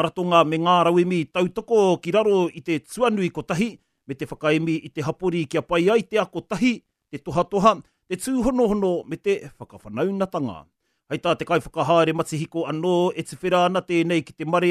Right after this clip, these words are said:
anō reira ki te wātea, me haere a pōpō ki te whare karakia o Knox i whakatāne. Ahakoa kua pōti ētahi o ngā kaunihera hurinoa i te motu kia tū ngā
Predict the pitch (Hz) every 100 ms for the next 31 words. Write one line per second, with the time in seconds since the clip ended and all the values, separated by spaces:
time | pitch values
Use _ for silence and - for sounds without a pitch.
0 | 170 170 160 170 175 170 165 160 156 170
1 | 175 165 190 170 180 _ - 175 139 190
2 | 196 202 208 185 180 - 208 220 180 175
3 | 165 - - 160 147 220 208 - 170 151
4 | - 247 220 190 - - - _ _ _
5 | 262 - 107 - 135 143 95 78 _ _
6 | _ _ _ _ _ _ _ _ _ 202
7 | 220 214 240 214 202 190 202 208 196 220
8 | 208 208 196 170 196 190 196 196 170 -
9 | 190 196 180 202 196 185 147 175 175 185
10 | 175 170 - 156 175 180 196 170 180 160
11 | - 214 226 208 185